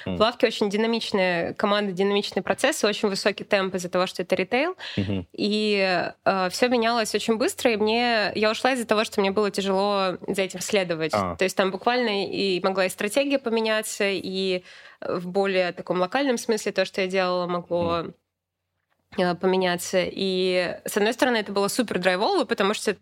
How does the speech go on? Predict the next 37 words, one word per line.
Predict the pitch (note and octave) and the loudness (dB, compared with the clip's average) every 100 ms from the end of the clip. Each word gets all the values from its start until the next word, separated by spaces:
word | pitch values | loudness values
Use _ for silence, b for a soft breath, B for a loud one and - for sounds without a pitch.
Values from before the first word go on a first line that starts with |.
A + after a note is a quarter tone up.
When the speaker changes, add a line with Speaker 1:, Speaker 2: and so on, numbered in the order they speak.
| - | -6
Speaker 2:
ты | - | -2
реально, | F#3+ G3 F#3 | 0 2 0
ты | F3+ | -4
приходишь | F#3 G3+ G3+ | -4 -2 0
на | F#3+ | 0
работу, | F3+ D4+ C#4 | 0 0 0
и | |
ты | G3 | 0
не | G3 | 0
знаешь, | F#3+ F#3 | 0 0
что | F#3+ | -4
сегодня | F3+ F#3 F#3 | -4 -2 -2
будет. | F#3+ E4 D4+ | 0 0 0
Speaker 1:
Мгм. | G2+ G2 G2+ F#2 B B | 0 -2 -2 -2 B B
Speaker 2:
А, | - F#3+ F#3 F3+ | -4 0 0 0
но | G3 | -2
в | |
какой-то | - G#3+ A3 | -2 0 0
момент | G#3 G3 A3+ | 0 0 0
это | A3 - F#3 F3+ F3 E3 - | 0 0 0 2 0 -2 -4
стало | - F#3+ | -2 -2
немножко | F#3+ F#3 - | 0 -2 -2
утомлять, | F3+ F3+ D#3+ D3 - - | -4 -2 -2 -4 -10 -14
потому | - F3 | -4 -2
что | F3+ F#3+ E3+ E3 E3 E3 - _ | 0 0 0 0 -2 -4 -8 _
мне | F3+ F#3+ | -4 -2
было | F#3+ F#3+ | 2 2
не | F3+ | 2
очень | F3+ F3+ | 0 -2
понятно | F#3 F3+ F#3+ - F3 | 0 0 0 0 0
общее | F#3+ - F3 | 0 -2 -6
направление, | D#3+ F3 E3 D#3 D3+ | -6 -4 -2 -2 -2
куда | F3+ D#3+ | -4 -6
всё | D#3 E3+ | -6 -8
движется. | D#3+ D#3+ - F#3 - - | -8 -8 -10 -16 -12 -4
Speaker 1:
Да, | G#2+ G2 E2+ | 0 2 0
понял. | G2 F#2 F2 | 0 0 -2